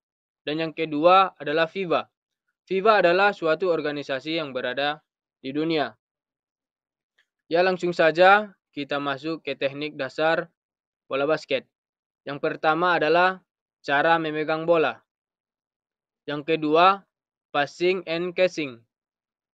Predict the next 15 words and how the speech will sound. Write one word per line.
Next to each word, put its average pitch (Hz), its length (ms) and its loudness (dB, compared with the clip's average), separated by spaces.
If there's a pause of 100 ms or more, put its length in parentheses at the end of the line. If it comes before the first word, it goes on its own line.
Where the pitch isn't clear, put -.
(420)
Yang 143 240 -6
ketiga, 175 560 2 (240)
dribbling. 170 560 0 (960)
Empat, 165 480 -2
shooting. 175 640 -2 (320)
Dan 143 160 -6
yang 147 160 -10
kelima 165 480 -2 (160)
adalah 151 320 -4
rebound. 156 480 2 (1800)
Ya, 202 240 4
cara 196 240 6
memegang 185 400 2
bola 180 480 4
adalah 175 480 2